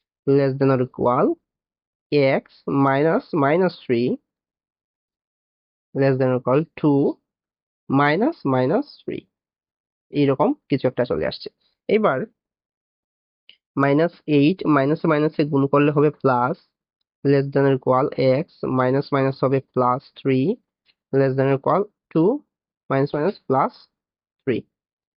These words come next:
এইবার, এইবার এখানে কি আসবে? এখানে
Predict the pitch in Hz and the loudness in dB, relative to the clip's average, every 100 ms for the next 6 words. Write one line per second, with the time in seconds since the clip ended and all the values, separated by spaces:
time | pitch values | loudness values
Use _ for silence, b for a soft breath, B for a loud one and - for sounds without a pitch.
0 | _ _ 170 202 151 147 202 _ _ _ | _ _ -2 0 0 -2 -6 _ _ _
1 | _ _ _ _ _ - 180 175 151 160 | _ _ _ _ _ 0 0 0 0 -2
2 | 180 202 196 139 117 139 110 139 180 185 | 0 0 2 0 0 -2 0 0 0 2